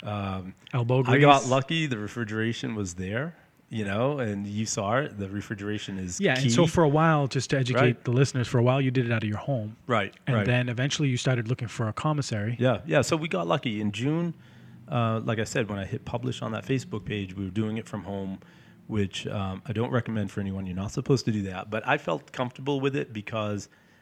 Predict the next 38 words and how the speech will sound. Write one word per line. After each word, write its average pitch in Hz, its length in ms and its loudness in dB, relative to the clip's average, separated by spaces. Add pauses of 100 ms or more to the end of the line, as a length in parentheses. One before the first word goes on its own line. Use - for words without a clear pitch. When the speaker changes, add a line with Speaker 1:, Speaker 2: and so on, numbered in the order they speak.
(140)
Speaker 1:
I'm 110 140 -2
an 110 60 0
Speaker 2:
You're 139 80 0
a 127 40 0
Speaker 1:
ex-, - 140 -4
I'm 131 80 0
an 120 60 4
Speaker 2:
trained 120 80 6
Speaker 1:
experienced 120 600 2
Speaker 2:
chef, - 100 -2
yeah. 107 180 2 (220)
Speaker 1:
chef, - 80 -
and 104 100 -8
I 95 60 -8
have 107 220 -4
the 107 80 -6
sanitation 107 960 -6
certifications. 107 1000 -4 (720)
You're 107 140 -6
still 131 240 -2
not 107 180 -4
supposed - 260 -4
to 110 60 -10
do 107 140 -2
that. 101 340 -4
So 101 380 0
<laughs> 120 80 -10
disclaimer. 117 600 -2 (600)
But 120 220 4
I 143 80 2
got 180 200 2
lucky 143 260 -2
because 104 440 -4
within, 120 580 0 (600)
um, 107 300 -4
so 110 160 -6
June, 135 420 0
July, 117 400 0